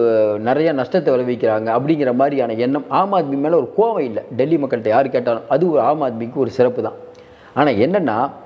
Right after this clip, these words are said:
இந்த மதுபான கொள்கையில ஏதோ ஒண்ணு நடந்திருக்குன்னு மக்கள் நினைக்கிறாங்க. அது ஊ-, ஏதோ ஒரு விஷயம் நடந்துக்கு, நடக்காமலாம் அவன் பழி வாங்குறேன்னு நினைக்கிறாங்க. அது ஒண்ணு ஆம் ஆத்மிக்கு ஒரு சிக்கல். ஆனா, டோட்டலா calculation பண்ணா, மோடியா கெஜ்ரிவாலான்னா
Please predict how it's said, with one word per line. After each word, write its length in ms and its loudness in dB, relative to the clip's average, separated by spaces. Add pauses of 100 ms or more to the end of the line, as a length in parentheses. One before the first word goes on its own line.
(200)
இந்த 180 0
மதுபான 600 2
கொள்கையில 680 -2
ஏதோ 480 2
ஒண்ணு 120 0
நடந்திருக்குன்னு 460 0
மக்கள் 260 0
நினைக்கிறாங்க. 380 -2 (840)
அது 200 4
ஊ-, 200 4
ஏதோ 180 6
ஒரு 120 0
விஷயம் 260 -2
நடந்துக்கு, 300 -4
நடக்காமலாம் 420 0
அவன் 300 -2
பழி 180 0
வாங்குறேன்னு 360 -2
நினைக்கிறாங்க. 380 -4 (520)
அது 240 2
ஒண்ணு 400 4 (320)
ஆம் 300 2
ஆத்மிக்கு 260 0
ஒரு 160 -2
சிக்கல். 340 -2
ஆனா, 540 0 (380)
டோட்டலா 400 4
calculation 540 -2
பண்ணா, 360 -2 (460)
மோடியா 460 4
கெஜ்ரிவாலான்னா 960 -2